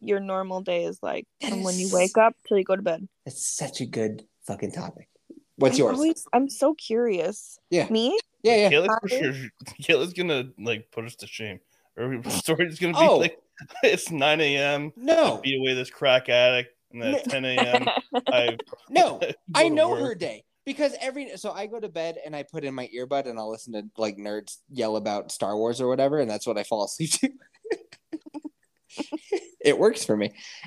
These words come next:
Speaker 2: And, uh, uh, s-, they're AirPods, right? So it'll do Siri through 'em, and it'll read notifications. And every now and then at three A M, it'll be like, "Bling! New notification from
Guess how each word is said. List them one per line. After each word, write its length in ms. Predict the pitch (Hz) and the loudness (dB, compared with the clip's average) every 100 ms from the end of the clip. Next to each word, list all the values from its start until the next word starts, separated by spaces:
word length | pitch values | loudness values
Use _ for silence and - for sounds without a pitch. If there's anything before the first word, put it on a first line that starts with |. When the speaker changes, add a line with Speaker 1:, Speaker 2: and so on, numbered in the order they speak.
| - | 4
Speaker 2:
And, 220 | 196 196 | 4 6
uh, 360 | - 175 160 160 | 6 6 6 2
uh, 180 | 165 160 | -2 -2
s-, 200 | - - _ | -4 -14 _
they're 280 | 156 143 135 - _ _ _ _ _ _ _ - | 2 2 2 -6 _ _ _ _ _ _ _ 0
AirPods, 560 | 202 214 101 82 - | 2 2 -4 -6 -8
right? 220 | 110 156 | -6 -6
So 160 | - 143 | -4 -4
it'll 280 | 110 143 139 | -2 -2 -2
do 180 | 131 123 | -4 -6
Siri 460 | - - 127 156 165 | -6 -6 -4 -6 -8
through 300 | - 185 214 | -6 -4 -4
'em, 100 | 226 _ _ - | -8 _ _ -6
and 140 | 147 | -2
it'll 160 | 151 143 | 0 2
read 200 | 135 135 | 2 0
notifications. 800 | 131 123 143 165 285 - 113 - - | -2 -2 -6 -4 -6 -6 -10 -10 -2
And 140 | 170 - | -2 0
every 280 | 226 233 | 0 0
now 200 | 240 254 269 | -4 -4 -2
and 80 | |
then 160 | 294 233 | 0 0
at 160 | 214 - | -4 -4
three 240 | 185 214 | 2 2
A 60 | 247 | 2
M, 100 | 214 | 0
it'll 120 | 170 165 | 0 2
be 100 | 175 | 2
like, 180 | 175 175 - _ _ | 2 0 -14 _ _
"Bling! 540 | - 403 415 403 403 392 392 - - 339 494 | 6 6 8 6 6 6 4 2 -16 -8 2
New 240 | - 466 415 | 6 6 8
notification 1120 | 349 339 381 427 - 403 679 - - 370 262 - - | 6 6 4 2 4 6 6 4 2 4 6 6 6
from 340 | 339 349 | 8 8